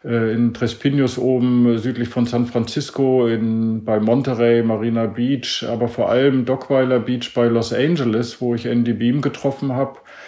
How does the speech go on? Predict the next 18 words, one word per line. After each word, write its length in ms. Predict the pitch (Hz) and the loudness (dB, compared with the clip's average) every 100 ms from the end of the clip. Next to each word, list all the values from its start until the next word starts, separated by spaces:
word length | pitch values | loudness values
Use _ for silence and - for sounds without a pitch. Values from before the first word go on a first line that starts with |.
| - - | -20 -6
der 100 | 123 | -2
mich 200 | 123 - | -2 0
da 120 | 123 | 0
sehr 220 | 117 127 | 2 2
unterstützt 680 | 127 123 113 - 131 - - | 2 0 -4 -4 -4 -6 -4
hat. 340 | 127 123 - | -4 -4 -10
Äh, 800 | 123 120 120 120 120 120 113 95 - | -4 0 2 4 4 2 -2 -6 -4
da 80 | |
bin 160 | 117 127 | -2 -2
ich 100 | 120 | 0
dann 160 | 131 127 | 0 0
an 120 | 123 | 0
verschiedenen 500 | 120 - 135 135 113 | -2 -4 0 0 2
Orten 340 | 104 113 120 | 0 0 -2
gewesen 720 | 113 101 110 117 123 120 120 | -4 -4 0 0 2 2 2
und 260 | 120 113 107 | 2 0 -2
hab 220 | 117 - | -4 0
da, 420 | 110 113 127 127 | 2 4 4 2